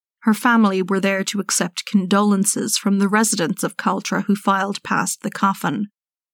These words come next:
The funeral took place the following day in the church where Philomena had been baptized. The parish priest had officiated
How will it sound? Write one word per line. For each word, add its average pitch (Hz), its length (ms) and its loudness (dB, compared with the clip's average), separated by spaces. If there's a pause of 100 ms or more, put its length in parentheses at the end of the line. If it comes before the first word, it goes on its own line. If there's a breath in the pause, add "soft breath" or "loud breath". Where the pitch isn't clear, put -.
(260)
The 208 100 2
funeral 208 420 2
took - 240 -4
place 196 320 -2
the 214 100 -2
following 196 480 0
day 202 360 0
in 208 160 2
the 208 180 2
church - 400 0 (100)
where 208 140 4
Philomena 220 600 2
had 190 200 0
been - 160 -4
baptized. - 840 -4 (640)
The - 60 0
parish 202 520 0
priest - 520 0 (120)
had 226 300 0 (100)
officiated 214 960 0